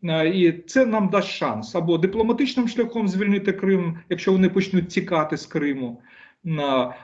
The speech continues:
або от, е, там домовляться, наприклад, перехід-, про перехідний період, е, да, що там буде демілітаризація, переговори про статус Крима,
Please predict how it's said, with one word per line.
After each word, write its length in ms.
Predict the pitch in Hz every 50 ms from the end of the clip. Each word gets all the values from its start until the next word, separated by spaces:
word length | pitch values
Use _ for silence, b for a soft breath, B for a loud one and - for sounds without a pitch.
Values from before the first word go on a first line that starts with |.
| B B B
або 720 | - - 180 170 170 190 226 247 277 277 262 254 240 185 190
от, 240 | 208 208 208 208 -
е, 460 | 196 185 175 170 165 160 151 147 147 143
там 160 | 151 156 151 143
домовляться, 560 | 165 165 175 220 220 214 190 185 - - 156
наприклад, 440 | 143 135 - 190 180 - 165 - -
перехід-, 480 | 165 156 147 - 180 165 - - -
про 160 | - 175 165
перехідний 640 | - - - _ 175 165 160 - 175 165 151 160 156
період, 540 | - - 180 185 214 226 208 185 165 - - -
е, 320 | 156 147 139 139 139 127 - B B B B B
да, 220 | - 143 131 120 120
що 120 | - 165
там 200 | 165 170 156 156
буде 180 | 156 139 143 143
демілітаризація, 1200 | 143 151 151 151 147 143 - 185 175 180 175 214 233 226 208 - - - 190 175 165 151 147 139
переговори 600 | 139 - 165 151 143 135 151 156 196 226 214 190
про 160 | - - 170 165
статус 400 | - - 175 151 - 160 - -
Крима, 480 | - 170 156 151 147 147 139 131 131